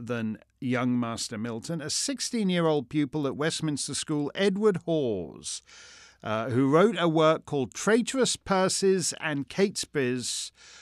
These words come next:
Prosopopeia, uh, which is the rhetorical device of creating an inanimate or ghostly speaker. In this case, we have two ghostly speakers, the shades of Thomas Percy and Robert Catesby,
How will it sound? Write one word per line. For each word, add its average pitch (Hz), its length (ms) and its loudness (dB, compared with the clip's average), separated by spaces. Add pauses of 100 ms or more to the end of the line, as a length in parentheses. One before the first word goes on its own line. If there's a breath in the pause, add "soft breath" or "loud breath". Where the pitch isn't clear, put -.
(200 soft breath)
Prosopopeia, 180 1200 2 (580 soft breath)
uh, 110 180 -2
which 113 220 -2
is 120 200 -2
the 120 380 0
rhetorical 160 800 0 (140)
device 131 640 -2 (160)
of 135 360 -8
creating 135 640 0
an 120 220 -2
inanimate 151 640 0
or 123 200 -2
ghostly 139 640 0
speaker. 98 580 -8
In 135 180 -4
this 180 200 0
case, 220 340 -2
we 139 100 0
have - 180 -4
two 226 500 0 (520 loud breath)
ghostly 120 680 4
speakers, 120 640 -4
the 123 140 -2
shades 196 800 4
of 131 160 0
Thomas 143 420 0
Percy 139 480 -2
and 117 160 0
Robert 120 300 0
Catesby, 135 600 -2